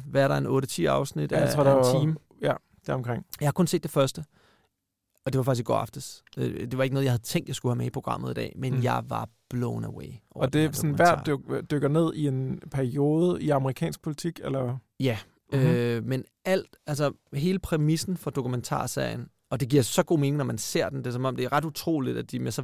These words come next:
Speaker 1: vagt et præmis har fået så skarpt et, et produkt ud af det. Præmissen er ligesom, vi så, øh, hvad,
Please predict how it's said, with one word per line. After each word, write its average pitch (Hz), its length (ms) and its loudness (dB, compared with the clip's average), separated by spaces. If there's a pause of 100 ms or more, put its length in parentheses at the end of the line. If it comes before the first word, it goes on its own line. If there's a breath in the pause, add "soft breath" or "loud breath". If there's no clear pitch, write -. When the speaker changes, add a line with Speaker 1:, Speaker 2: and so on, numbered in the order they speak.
Speaker 1:
vagt 147 220 0
et 139 160 -4
præmis 139 300 2
har 143 60 2
fået 123 200 -2
så 139 80 -8 (240)
skarpt - 680 -4
et, - 200 -12 (160)
et 117 120 -4 (260)
produkt 180 340 2
ud 151 80 4
af 127 120 4
det. 143 120 -2 (460 loud breath)
Præmissen 156 380 4
er 151 100 6
ligesom, 143 460 2 (440 soft breath)
vi 135 80 -6
så, 160 400 4 (560)
øh, 110 720 -2 (160)
hvad, 95 180 -14